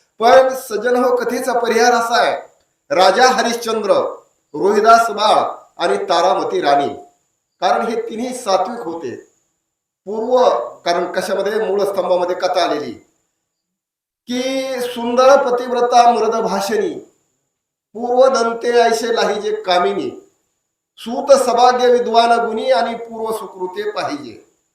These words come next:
लाहिजे. म्हणजे पहिल्या कर्मानुसार जे फळ आहेत ते भोगायला मिळते. कथेकडे वळू. या ठिकाणी रा-, कोण तारामती अग्नीच्या ज्वाळामध्ये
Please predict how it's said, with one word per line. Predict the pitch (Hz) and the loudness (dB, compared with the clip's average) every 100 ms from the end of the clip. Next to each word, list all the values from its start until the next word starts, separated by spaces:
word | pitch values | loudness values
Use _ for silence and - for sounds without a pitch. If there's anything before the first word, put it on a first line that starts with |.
| _ 143 | _ -6
लाहिजे. | 165 170 139 110 - _ _ _ _ | 0 0 0 -8 -12 _ _ _ _
म्हणजे | 202 240 | -6 -4
पहिल्या | 240 - 214 214 240 240 | -6 -4 -2 2 4 6
कर्मानुसार | 240 208 196 202 233 220 220 220 - 208 | 4 0 -2 0 0 -2 -2 0 0 0
जे | 208 | -4
फळ | - 190 | -2 2
आहेत | 185 180 214 247 - | 2 2 0 0 -2
ते | - _ - 269 | -10 _ -2 0
भोगायला | 202 196 202 202 | 2 2 2 2
मिळते. | 196 185 202 202 | 2 -2 -4 -10
कथेकडे | - 170 185 185 185 | -10 -8 -8 -6 -6
वळू. | 170 165 165 - _ _ _ | -6 -6 -8 -14 _ _ _
या | 190 233 254 | 2 4 4
ठिकाणी | 226 233 214 208 254 262 - _ _ _ _ _ | 0 2 2 4 0 -4 -8 _ _ _ _ _
रा-, | 151 190 185 | 0 2 4
कोण | 262 269 262 | 8 8 8
तारामती | 220 220 254 247 247 | 6 6 6 4 4
अग्नीच्या | 262 196 - 240 254 254 | 6 6 4 -2 0 0
ज्वाळामध्ये | 247 208 214 240 240 208 | 2 4 6 6 4 2